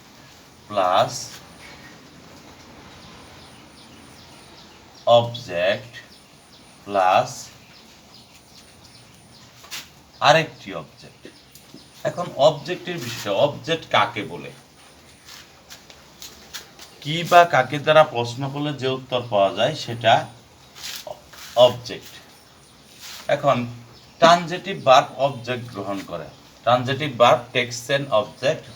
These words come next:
whether it is direct or indirect object। বস্তুবাচক অবজেক্ট আর একটা ব্যক্তিবাচক অবজেক্ট।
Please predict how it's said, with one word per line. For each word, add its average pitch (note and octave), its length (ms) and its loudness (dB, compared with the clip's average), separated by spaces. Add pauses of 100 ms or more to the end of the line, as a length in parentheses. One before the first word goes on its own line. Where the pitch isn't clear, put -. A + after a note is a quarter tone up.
(160)
whether B2 280 2 (100)
it A#2+ 80 -10 (100)
is D#3 100 -8 (240)
direct A2+ 380 2 (100)
or A#2 60 -2 (180)
indirect A2 500 -6 (100)
object। - 360 -16 (760)
বস্তুবাচক E3+ 640 -2
অবজেক্ট A#2+ 480 -6
আর A2 160 -6
একটা A2+ 220 -6
ব্যক্তিবাচক C3+ 720 -6
অবজেক্ট। - 460 -14